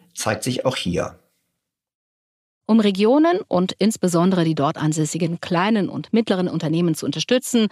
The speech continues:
Speaker 2: wollen wir regionale Transformationsfonds auflegen. Regionale AkteurInnen aus Wissenschaft, Politik, Wirtschaft und Gewerkschaften sollen eingebunden werden und gemeinsame Visionen erarbeiten,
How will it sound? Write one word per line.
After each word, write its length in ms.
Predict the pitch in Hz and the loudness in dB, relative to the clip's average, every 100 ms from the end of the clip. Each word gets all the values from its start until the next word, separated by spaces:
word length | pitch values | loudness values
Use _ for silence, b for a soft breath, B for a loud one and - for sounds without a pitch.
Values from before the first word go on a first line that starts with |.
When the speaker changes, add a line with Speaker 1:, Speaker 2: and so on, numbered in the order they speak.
| B B B | B B B
Speaker 2:
wollen 260 | 170 185 180 | 2 4 4
wir 200 | 170 156 | 2 0
regionale 560 | 156 151 160 220 214 | 0 2 2 2 0
Transformationsfonds 1300 | - 156 - 156 160 - 151 151 - - 185 180 - | -2 -4 0 -2 -2 0 0 0 -2 0 2 2 -2
auflegen. 560 | - 156 131 143 - - - B B B B | -8 -4 -2 -2 -4 -8 -14 B B B B
Regionale 580 | 233 269 269 226 214 220 | -2 2 2 2 0 -2
AkteurInnen 680 | 170 - - 269 - 175 - | -4 -4 0 2 2 0 0
aus 240 | 135 - | -4 0
Wissenschaft, 680 | 220 - 220 208 196 - - | 0 2 0 0 -2 -4 -6
Politik, 560 | - 240 - - - - | -2 -2 0 -2 -2 -4
Wirtschaft 580 | 175 196 - 170 - | -2 0 0 -2 -4
und 160 | 165 156 | -4 -2
Gewerkschaften 760 | 147 147 - 156 156 - 170 B B B | 0 -2 -4 -6 -6 -2 -2 B B B
sollen 300 | - 151 156 | -4 -2 0
eingebunden 680 | - 175 208 185 180 180 165 | -2 0 2 2 2 2 2
werden 280 | 165 165 160 b b - | 2 0 -2 b b -6
und 140 | 175 | -2
gemeinsame 680 | - 147 180 226 214 202 175 | 0 2 2 0 0 0 0
Visionen 420 | 160 156 156 165 | -2 0 0 2
erarbeiten, 580 | 151 131 160 156 170 | 0 0 0 0 0